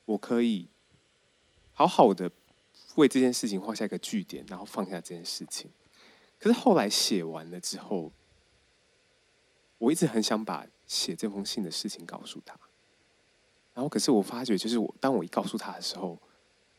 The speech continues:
我发觉那种感觉全部都上来了，就是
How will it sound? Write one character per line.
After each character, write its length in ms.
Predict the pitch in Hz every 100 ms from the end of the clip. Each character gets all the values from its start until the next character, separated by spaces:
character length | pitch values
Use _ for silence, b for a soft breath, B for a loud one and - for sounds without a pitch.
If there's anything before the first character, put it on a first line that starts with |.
| _ _ _ _
我 60 | -
发 180 | 117 120
觉 320 | 101 87 - _ _ _ _ _ _ _ _ _ _ _
那 100 | 156
种 260 | 131 92 80 _
感 260 | 104 82 82
觉 220 | - 85
全 100 | -
部 80 | 87
都 140 | 92
上 240 | 90 - 80
来 80 |
了， 220 | - - _ _ _ _ _ -
就 120 | -
是 300 | 107 95 90